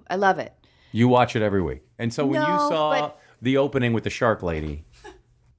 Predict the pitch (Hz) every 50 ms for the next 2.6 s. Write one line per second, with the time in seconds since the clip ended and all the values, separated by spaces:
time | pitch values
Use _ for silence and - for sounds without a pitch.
0 | _ - 92 90 - - 107 92 87 - 95 82 78 220 233 - 240 202 156 139
1 | 127 131 139 156 143 - - 101 98 78 80 85 85 - 104 127 131 - - 87
2 | 76 - 85 76 73 - - 87 71 67 -